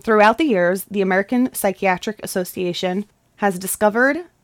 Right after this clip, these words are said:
and sometimes removed clinical diagnoses that end up in the Diagnostic and Statistical Manual of Mental Disorders. Each week,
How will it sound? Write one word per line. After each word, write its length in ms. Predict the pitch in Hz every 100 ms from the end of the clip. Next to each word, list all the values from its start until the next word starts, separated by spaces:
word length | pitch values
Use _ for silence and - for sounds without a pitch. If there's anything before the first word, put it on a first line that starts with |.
| -
and 180 | 214 208
sometimes 560 | 208 208 226 214 190
removed 640 | 190 202 240 170 156 - - _ _ _ _ -
clinical 340 | 226 247 277
diagnoses 840 | 247 226 202 190 175 185 180 175 -
that 160 | 185 -
end 200 | 208 226
up 200 | 175 175
in 320 | - 175 170 -
the 120 | 170
Diagnostic 760 | 165 175 190 185 175 - 180 -
and 160 | 170
Statistical 560 | - 170 - - 214 226
Manual 480 | 196 170 165 160 165
of 160 | 165
Mental 380 | 175 160 165 165
Disorders. 760 | 160 165 151 139 80 - - - _ _ _ _ _ -
Each 260 | 294 -
week, 340 | 262 208 -